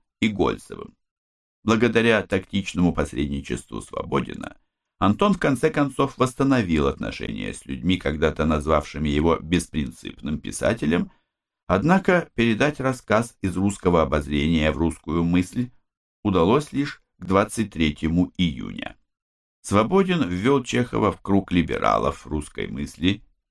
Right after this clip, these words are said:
непримиримых врагов суворинского нового времени. Антон же мало чем мог быть полезным другу. Сердце Павла Свободина устало перекачивать кровь по изъеденным туберкулезом легким.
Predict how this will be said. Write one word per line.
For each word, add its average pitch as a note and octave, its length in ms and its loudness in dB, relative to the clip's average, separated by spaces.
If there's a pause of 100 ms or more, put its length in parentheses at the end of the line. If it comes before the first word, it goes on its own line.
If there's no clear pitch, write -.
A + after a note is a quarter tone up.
(120)
непримиримых F#2 760 2
врагов E2+ 420 0
суворинского D#2+ 800 0
нового D#2 380 0
времени. G#1+ 560 -6 (500)
Антон D#3 380 2
же E3+ 140 0
мало C3 400 4
чем E2 220 -2
мог F2 240 2
быть E2+ 200 0
полезным E2 560 2
другу. D#2+ 460 -2 (540)
Сердце G#2+ 460 0
Павла D#2 360 2
Свободина C2 800 -4 (440)
устало F#2 640 2
перекачивать A1+ 800 -4
кровь D2 420 -2
по D#2+ 240 0
изъеденным D#2 720 0
туберкулезом D2 880 -2
легким. - 560 -2